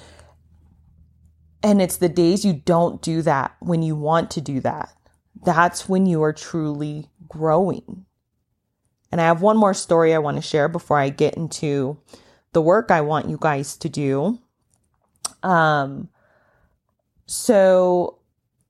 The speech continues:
I have a client that is dealing with a lot of issues,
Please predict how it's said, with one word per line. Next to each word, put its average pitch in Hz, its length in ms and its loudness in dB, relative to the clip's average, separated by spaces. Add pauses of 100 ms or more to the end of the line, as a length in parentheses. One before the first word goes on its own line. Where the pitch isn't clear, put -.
(140)
I 190 160 0
have 233 180 2
a 185 60 2
client 143 760 -6
that 143 800 0
is 147 180 -4
dealing 160 480 0
with 143 500 0
a 160 60 0
lot 151 440 2
of 147 400 0 (400)
issues, 147 1040 0